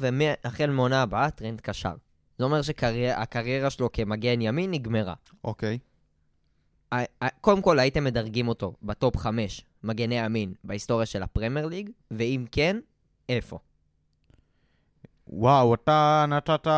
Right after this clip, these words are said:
Speaker 2: חתיכת שאלה. מצד אחד הוא כן מגנים בטופ של הטופ, אבל היו כמה שעלו עליו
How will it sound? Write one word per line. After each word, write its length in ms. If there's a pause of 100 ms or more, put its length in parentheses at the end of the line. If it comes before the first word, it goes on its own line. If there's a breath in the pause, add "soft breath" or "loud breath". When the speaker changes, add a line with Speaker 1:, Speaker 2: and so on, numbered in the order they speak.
(140)
Speaker 2:
חתיכת 520
שאלה. 400
מצד 340
אחד 340
הוא 160
כן 220 (400 soft breath)
מגנים 600
בטופ 320
של 200
הטופ, 380
אבל 440 (260 soft breath)
היו 300
כמה 400
שעלו 840
עליו 240